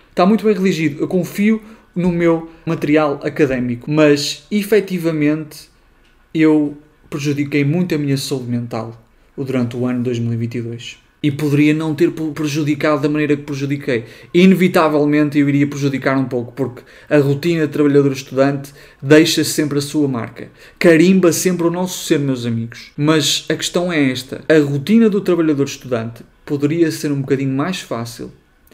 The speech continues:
se o trabalhador-estudante não estivesse imerso num senso comum que o motiva a agir de uma determinada forma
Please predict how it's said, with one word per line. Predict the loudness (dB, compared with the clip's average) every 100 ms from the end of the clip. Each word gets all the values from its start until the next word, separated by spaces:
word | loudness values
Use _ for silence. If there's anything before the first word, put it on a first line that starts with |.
| _
se | -12
o | -2
trabalhador-estudante | 0 2 2 0 -4 -6 -4 -4
não | -6
estivesse | -6 -4 -4 -6 -8
imerso | -6 -2 -2 -4 -8 -16 -20 _ _ _ _
num | -4 -2
senso | -4 -6 -8 -10
comum | -14 -10 -6 -4 -6 -10
que | -2 0
o |
motiva | 2 -2 -4 -4 -2 -2 -4 -6
a | -2
agir | -2 0 -2
de | -2
uma | -2 -2 -4
determinada | -4 -4 -4 -4 -6
forma | -6 -4 -4